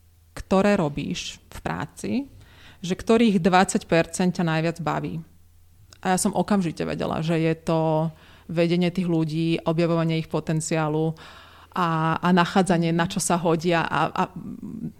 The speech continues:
robenie si tých tímov tak, aby každý robil to, na čo sa najviac hodí a proste venovanie sa tým ľuďom. Áno, vedela som aj robiť marketing, aj sales, aj predplatné, aj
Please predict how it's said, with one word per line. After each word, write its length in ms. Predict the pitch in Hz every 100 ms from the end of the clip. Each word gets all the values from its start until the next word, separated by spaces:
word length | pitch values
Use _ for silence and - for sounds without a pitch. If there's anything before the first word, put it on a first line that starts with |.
| - -
robenie 400 | 202 202 214 196
si 80 | 196
tých 240 | - -
tímov 240 | 208 190
tak, 240 | 185 185 190
aby 100 | 180
každý 460 | - 190 180 196
robil 260 | 175 175 180
to, 220 | 180 180
na 100 | 180
čo 140 | 165 185
sa 160 | 185
najviac 320 | 175 175 165
hodí 340 | 165 190 175 175
a 140 | -
proste 320 | - 190 -
venovanie 560 | 165 196 202 202 202 175
sa 80 | 185
tým 220 | 180 180
ľuďom. 320 | 160 160 160 165 - - -
Áno, 320 | 185 202 190 175
vedela 260 | 185 180
som 220 | 175 180
aj 160 | 170 160
robiť 300 | 170 160 156 -
marketing, 640 | 170 170 - 160 170 170
aj 220 | 151 165 165 160
sales, 480 | 165 165 160 160 -
aj 380 | 175 170 165
predplatné, 720 | 160 165 160 165 160 170 160 156
aj 200 | 170